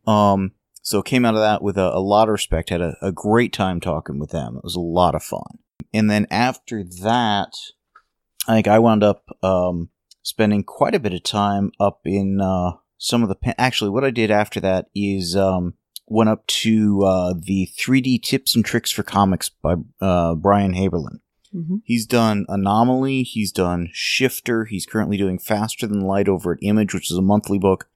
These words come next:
Speaker 1: The others are graphic novels, Anomaly being the largest,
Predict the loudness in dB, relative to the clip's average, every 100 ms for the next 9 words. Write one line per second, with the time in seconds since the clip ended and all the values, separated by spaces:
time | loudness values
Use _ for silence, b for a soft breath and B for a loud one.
0 | _ -8 2 2 4 0 0 2 2 0
1 | -2 0 0 0 -2 -2 0 2 4 4
2 | 4 2 2 2 0 0 0 2 4 6
3 | 6 2 0 -2 -4